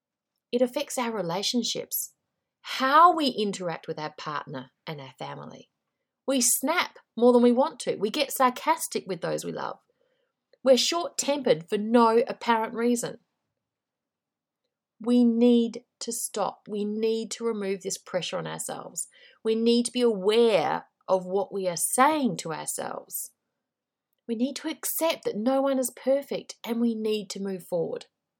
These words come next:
To move forward, get clear on you, what you want and why. Start by knowing your strengths and how you want to use these in your life. Then consider your passions,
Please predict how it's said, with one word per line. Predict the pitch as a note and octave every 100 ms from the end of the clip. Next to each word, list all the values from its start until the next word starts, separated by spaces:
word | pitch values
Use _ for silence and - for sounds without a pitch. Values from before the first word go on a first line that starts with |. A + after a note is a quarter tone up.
| _ _ _ _ _ _ _ _ _ _ _ _ _ _ _ _ _ _ _ _ _ -
To | A3+
move | A3 B3+ C#4 B3+ -
forward, | B3+ C#4+ F4+ - _ _ _ _ _ -
get | B3+ B3 -
clear | - A#3+ B3+ B3+
on | G3+ G3 E3
you, | F3 G#3+ D4 F4+ _ _ _ -
what | G3+ F#3+
you | D#3 D#3+ A#3 B3
want | B3 D#4 F4 - _ _ -
and | G3 F#3+ F3+
why. | F3 D#3 A#1+ - - _ _ _ _ _ _ _ _ _ _ _
Start | - - C4+ D#4 -
by | C#4
knowing | C4+ C4 B3+ B3
your | B3
strengths | - - D4+ A3+ -
and | G#3
how | G3 - B3 C4
you | C4+ C#4
want | A#3+ C#4+ A#3+
to | -
use | A3 D4 E4 A#3+
these | F3+ E3+
in | D#3
your | D3+
life. | C#3 - _ _ _ _ _ _ _ _ _ _ _ _ _
Then | B3+ D4 E4
consider | E4 D#4 E4+ D#4+
your | F4
passions, | F4 E4 F#4 B3 - -